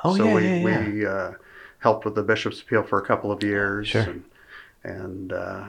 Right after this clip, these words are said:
Speaker 2: yeah, Steve Snyder asked us, or asked me to be an usher.
Speaker 1: Oh, okay.
Speaker 2: So I, I'm still doing that.
Speaker 1: <laughs>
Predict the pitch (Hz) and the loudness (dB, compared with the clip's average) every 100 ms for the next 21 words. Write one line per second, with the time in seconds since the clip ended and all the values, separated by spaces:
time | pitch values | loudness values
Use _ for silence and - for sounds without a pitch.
0 | 107 101 95 117 107 - 107 113 107 107 | -6 -6 -2 -2 -2 2 4 4 4 2
1 | 113 - 110 110 - - 107 107 110 - | 0 0 -2 -2 -8 2 6 6 6 4
2 | 110 127 120 107 101 113 107 107 135 - | 4 6 4 2 2 0 2 2 2 0
3 | 101 - - 127 127 101 131 131 135 101 | -4 -2 4 4 4 2 4 4 4 2
4 | 95 101 110 110 110 - 117 113 101 101 | 4 4 6 6 4 4 4 4 2 2
5 | 101 98 - | 0 -2 -12